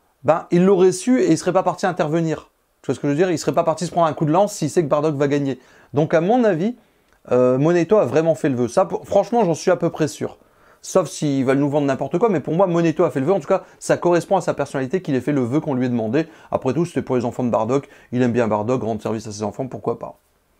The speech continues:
Oui, mais, mais là-dessous, c'est ce que je te dis. Imagine que le vœu s'est arrêté à Raditz, parce qu'on sait pas, je, si c'est, « J'aimerais que mes enfants grandissent bien ou atteignent l'âge adulte », parce que franchement, pour la traduction de ce vœu,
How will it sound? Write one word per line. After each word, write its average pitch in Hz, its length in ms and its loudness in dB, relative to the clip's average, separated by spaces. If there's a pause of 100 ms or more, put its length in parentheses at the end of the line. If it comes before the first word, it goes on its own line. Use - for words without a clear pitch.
(2000)
Oui, 180 60 4
mais, 233 120 4
mais 220 120 2
là-dessous, 214 280 0
c'est 214 140 -4
ce - 60 -8
que 202 80 -2
je - 60 -6
te 220 60 2
dis. 240 160 4
Imagine 190 400 2
que 214 100 0
le 175 80 4
vœu 165 180 2
s'est 175 200 0
arrêté 160 240 0
à 175 60 0
Raditz, 170 400 -4
parce - 160 -6
qu'on 165 100 -6
sait 185 140 0
pas, 180 160 2
je, 180 180 -2 (400)
si - 160 -2
c'est, « 269 280 2 (320)
J'aimerais 165 260 2
que 220 80 -2
mes 170 140 4
enfants 180 240 2
grandissent 156 440 2
bien 165 300 0
ou 143 160 4
atteignent 185 300 2
l'âge 165 200 2
adulte », 170 260 0
parce 156 140 -2
que - 80 -4
franchement, 214 300 0
pour 233 140 0
la 147 60 2
traduction 214 500 -2
de 190 40 0
ce - 160 -4
vœu, 202 320 0